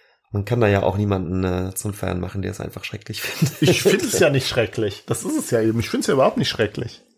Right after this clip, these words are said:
Speaker 1: Ah.
Speaker 2: So, Benjamin.
Speaker 1: So, Markus.
Speaker 2: Da, d-, das war ja mal was. Da waren wir uns im ersten Teil so einig und im zweiten Teil mal so gar nicht.
Speaker 1: Mathematik.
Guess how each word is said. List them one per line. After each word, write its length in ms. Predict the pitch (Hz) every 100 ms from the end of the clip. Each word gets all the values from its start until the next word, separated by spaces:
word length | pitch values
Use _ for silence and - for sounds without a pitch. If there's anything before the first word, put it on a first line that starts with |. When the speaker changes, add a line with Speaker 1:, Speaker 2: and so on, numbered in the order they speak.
| -
Speaker 1:
Ah. 260 | 262 254 - - _ _ _ _ _ _ _ _ _ _ _ _ _ _ _ _ _ _ _
Speaker 2:
So, 320 | - 262 302 190
Benjamin. 720 | 139 131 117 113 104 101 90 _ _ -
Speaker 1:
So, 120 | 226
Markus. 600 | 220 143 - 98 92 - _ _ _
Speaker 2:
Da, 360 | 196 156 139 - 147 -
d-, 240 | 131 - - - - -
das 260 | 220 -
war 140 | 147 269
ja 140 | 262
mal 280 | 175 135 131
was. 340 | 123 123 -
Da 120 | - 135
waren 160 | 143
wir 80 | 139
uns 140 | 131
im 100 | 147
ersten 280 | 135 120 143
Teil 260 | 123 135 123
so 100 | 135
einig 400 | 104 120 139 175
und 60 |
im 120 | 131 -
zweiten 400 | - 107 101 113
Teil 200 | 131 135
mal 140 | 147
so 140 | 170
gar 300 | 165 277 392 233
nicht. 320 | 113 104 -
Speaker 1:
Mathematik. 840 | 165 - 160 143 - 143 113 -